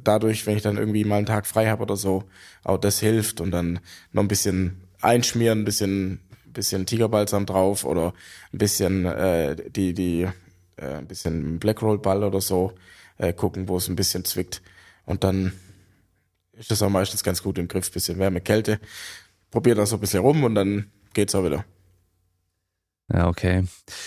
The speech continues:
Speaker 2: Gut, dann, ähm, ja, wir können eigentlich so einen zeitlichen Überblick geben, was wir so wann grob gemacht haben, oder? Also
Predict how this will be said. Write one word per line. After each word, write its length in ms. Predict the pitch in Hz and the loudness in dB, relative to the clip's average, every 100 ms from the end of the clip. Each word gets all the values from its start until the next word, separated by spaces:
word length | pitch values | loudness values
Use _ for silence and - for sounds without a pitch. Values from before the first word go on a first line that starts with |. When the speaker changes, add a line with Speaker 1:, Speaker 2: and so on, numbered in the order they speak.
| - - - _ | -16 -18 -20 _
Speaker 2:
Gut, 340 | - 107 - - | 4 4 4 0
dann, 220 | - 101 101 | 2 4 4
ähm, 420 | 101 101 101 104 - - _ _ _ _ _ _ _ _ _ _ _ _ _ _ - | 4 4 2 0 -4 -20 _ _ _ _ _ _ _ _ _ _ _ _ _ _ 0
ja, 120 | 104 | 2
wir 60 | 123 | 6
können 220 | 135 135 | 6 6
eigentlich 160 | 139 | 4
so 60 | 131 | 4
einen 60 | 120 | 4
zeitlichen 300 | 120 131 123 | 4 4 4
Überblick 300 | 131 110 104 | 4 2 2
geben, 220 | 107 107 | 2 4
was 180 | 107 - | 2 2
wir 60 | |
so 180 | 104 104 | 2 2
wann 160 | 104 113 | 4 4
grob 240 | 117 113 | 2 0
gemacht 320 | 113 107 - | 2 0 2
haben, 340 | 107 98 101 90 _ - | 2 2 0 -4 _ -2
oder? 260 | 107 156 151 _ _ _ _ _ _ _ - | 2 2 0 _ _ _ _ _ _ _ -2
Also 400 | 104 104 101 | 2 4 4